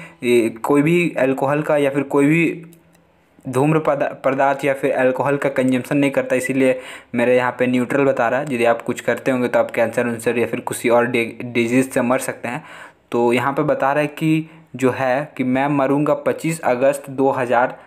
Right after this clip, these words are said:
छाछठ को, मतलब सिक्सटी सिक्स को। उसके बाद टाइम लेफ्ट है मेरे पास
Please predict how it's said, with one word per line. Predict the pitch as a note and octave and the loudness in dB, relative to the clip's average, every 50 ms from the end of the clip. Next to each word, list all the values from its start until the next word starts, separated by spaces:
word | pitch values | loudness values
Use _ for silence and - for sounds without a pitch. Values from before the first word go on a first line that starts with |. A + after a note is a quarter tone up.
| _ _ - | _ _ -10
छाछठ | - - B2 C3+ - - C3+ - | -4 -4 -4 -2 -2 -2 -4 -4
को, | - - G2 F#2 - - - _ _ _ _ _ _ _ _ _ _ _ - | -4 -6 -10 -10 -10 -14 -20 _ _ _ _ _ _ _ _ _ _ _ -6
मतलब | - A2+ A2 B2 | -4 -2 -2 -2
सिक्सटी | - - B2 - - C#3+ B2+ | -2 -4 -6 -2 -2 -2 0
सिक्स | C3 B2+ B2 - - | 0 -2 -2 -4 -6
को। | - - G#2 G2+ - - - - - - - - - | -6 -6 -6 -6 -8 -12 -18 -16 -16 -16 -16 -8 -4
उसके | - B2 - - - C#3+ | -4 -4 -2 -2 -2 0
बाद | D3+ C#3+ C#3+ C#3 C#3+ - | 2 0 0 -2 -2 -2
टाइम | C3 C3 D#3 E3 E3 D#3+ | -2 0 0 -2 0 0
लेफ्ट | E3 D#3+ D#3+ D#3 - - | 0 0 0 -2 -4 -4
है | E3 D#3+ | -2 0
मेरे | D#3+ D#3 D3+ D#3 | 2 2 2 0
पास | D3+ D#3 - D3+ D#3+ E3+ E3 - - | -2 -2 -2 -2 -2 -2 -4 -8 -16